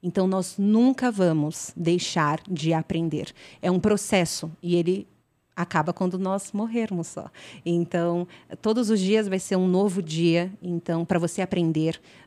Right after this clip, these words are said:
Hoje é o dia mais importante da sua vida. Então, comece hoje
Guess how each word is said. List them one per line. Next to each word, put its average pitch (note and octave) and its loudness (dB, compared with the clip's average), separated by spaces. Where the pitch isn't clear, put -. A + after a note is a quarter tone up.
Hoje G3+ 6
é G#3 8
o G3 6
dia F#3 6
mais F#3 4
importante G3+ 0
da E3 -4
sua E3 -4
vida. D#3+ -6
Então, F3 2
comece F#3+ 4
hoje F#3 4